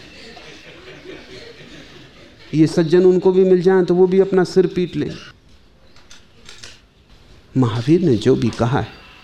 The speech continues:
उसकी सीमा है, कहने की सीमा है।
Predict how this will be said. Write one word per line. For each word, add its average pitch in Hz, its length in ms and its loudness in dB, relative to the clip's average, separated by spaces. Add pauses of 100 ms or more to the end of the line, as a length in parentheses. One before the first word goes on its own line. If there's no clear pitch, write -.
(680)
उसकी 220 300 -2
सीमा 311 540 2
है, 139 60 -2
कहने 180 400 0
की 208 160 -8
सीमा 208 420 -4
है। 156 60 -12